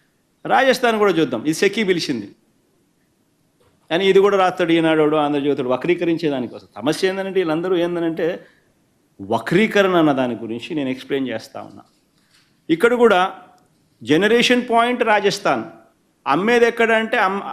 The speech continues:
ర-, అమ్మే పాయింట్ కూడా రాజస్థాన్. The power procured by SECI from the above project has been provisioned to be sold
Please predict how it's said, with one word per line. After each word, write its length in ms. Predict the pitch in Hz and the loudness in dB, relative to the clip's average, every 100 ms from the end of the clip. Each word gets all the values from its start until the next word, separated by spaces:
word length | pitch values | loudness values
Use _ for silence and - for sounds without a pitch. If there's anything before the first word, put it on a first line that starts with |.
| - | -8
ర-, 160 | 180 - 202 | -8 -4 -4
అమ్మే 280 | - 208 233 | -2 0 0
పాయింట్ 400 | 233 226 226 226 | -2 0 0 -2
కూడా 180 | 254 247 | -4 -2
రాజస్థాన్. 560 | 156 120 120 - 104 110 _ _ _ _ _ _ _ _ _ _ _ _ _ _ _ 143 | -2 -2 -6 -8 -12 -12 _ _ _ _ _ _ _ _ _ _ _ _ _ _ _ -6
The 120 | 156 | 0
power 340 | 170 185 220 214 208 | 2 2 2 0 0
procured 560 | 190 190 - 220 170 139 - _ _ _ - - | -2 0 2 4 4 0 -12 _ _ _ -20 -6
by 160 | 156 165 | 0 0
SECI 680 | 165 170 170 202 147 - - - _ _ _ _ - | 0 -2 -2 0 0 -2 -16 -20 _ _ _ _ -8
from 220 | - 185 208 | -2 -2 0
the 100 | 208 190 | 2 2
above 200 | 190 202 196 | 2 0 0
project 360 | 180 180 190 185 | -2 0 -4 -4
has 180 | 170 151 | -6 -4
been 240 | 170 196 | -6 -6
provisioned 560 | 170 165 170 185 208 208 | -6 -4 -2 -2 -4 -4
to 80 | 190 | -6
be 160 | 180 185 - | -6 -8 -2
sold 280 | 185 165 | 0 0